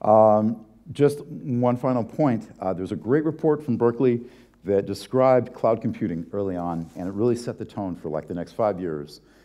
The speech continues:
It predicted a lot of what would happen in terms of the rollout of cloud and what the issues were.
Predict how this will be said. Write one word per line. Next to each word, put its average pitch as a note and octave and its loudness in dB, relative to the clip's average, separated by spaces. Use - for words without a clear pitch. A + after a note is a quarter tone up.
It - -10
predicted B2 -2
a - -8
lot F#2+ 0
of E2 -6
what F#2 -4
would F2+ -4
happen D#2 -6
in D#2 -6
terms F2+ -8
of F2 -6
the E2+ -6
rollout F2 0
of C#2 -8
cloud D2 0
and F2 -8
what G2 -2
the G2 -4
issues G#2+ -6
were. - -12